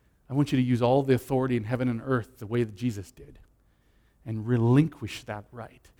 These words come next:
to surrender that right, to say, <laughs> "Father, they don't know what they're doing. Please forgive them. Help me forgive them." This is the power of Jesus. This is the power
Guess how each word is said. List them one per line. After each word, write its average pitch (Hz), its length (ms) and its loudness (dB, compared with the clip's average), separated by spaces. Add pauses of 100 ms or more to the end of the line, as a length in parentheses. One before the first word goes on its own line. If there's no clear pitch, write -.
(260)
to 135 100 -6
surrender 127 800 4
that 98 300 -14
right, 104 360 -20 (380)
to 143 80 -4
say, 135 460 4 (680)
<laughs> - 60 -4 (1400)
"Father, 143 380 4
they 143 120 4
don't 151 220 0
know 147 120 4
what 139 200 0
they're 135 120 0
doing. 120 420 -2
Please 127 280 -4
forgive 113 540 -6
them. 92 240 -12 (840)
Help 160 580 4
me 135 680 6 (280)
forgive 120 460 -6
them." - 200 -20 (520)
This 185 260 12
is 127 140 0
the - 100 -2
power 135 420 4
of 120 140 -2
Jesus. 127 320 4
This 170 160 2
is 156 100 -4
the 131 80 -6
power 143 480 4